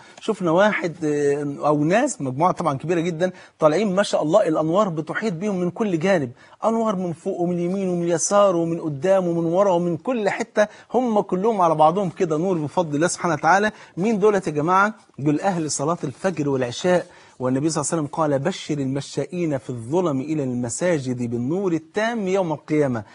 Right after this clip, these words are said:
يا جماعة الخير، صلاة الفجر، صلاة الفجر اللي كتير من الناس بكل أسف مقصرين في حق صلاة الفجر، وبيصلوا كل الصلاة في المسجد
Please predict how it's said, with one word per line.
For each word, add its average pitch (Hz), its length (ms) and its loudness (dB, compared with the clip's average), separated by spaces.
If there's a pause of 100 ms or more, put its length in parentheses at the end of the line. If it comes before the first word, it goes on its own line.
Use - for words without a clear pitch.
(180)
يا 139 80 -2
جماعة 170 360 2
الخير، 180 480 2
صلاة 147 440 -2
الفجر، 139 560 0 (240)
صلاة 143 280 0
الفجر 156 320 -4
اللي 131 180 -2
كتير 208 280 -4
من 151 160 -4
الناس 143 280 -2
بكل 165 460 -6
أسف - 340 -8
مقصرين 139 640 -6
في - 180 -10
حق - 320 -6
صلاة 160 320 -2
الفجر، 151 420 -4 (340)
وبيصلوا 226 560 0
كل 285 220 2
الصلاة 220 280 0
في - 100 -10
المسجد 185 380 -4